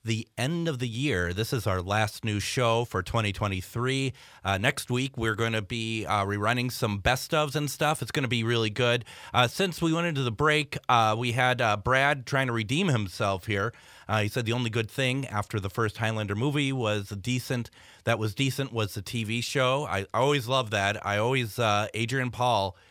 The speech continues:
it was a great show, at least the first three seasons, I would say. Uh, Cynthia says, "When I watch your show, it feels like I'm there investigating with you guys. I'd like to try the Necrometer in Iowa and see if we can connect."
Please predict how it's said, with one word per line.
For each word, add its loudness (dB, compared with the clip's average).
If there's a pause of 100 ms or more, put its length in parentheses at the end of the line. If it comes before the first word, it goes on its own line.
(140)
it 0
was -4
a -6
great 0
show, 2
at 0
least -2
the -4
first -2
three 0
seasons, -4
I -2
would -8
say. -2 (460)
Uh, 2
Cynthia 0
says, 0
"When -2
I 0
watch 0
your 0
show, 0
it -2
feels -2
like -2
I'm 0
there 2
investigating -2
with -2
you 0
guys. 0 (340)
I'd -6
like 0
to -4
try 4
the 0
Necrometer 0 (380)
in 2
Iowa 4
and 0
see 0
if -4
we 0
can -2
connect." 0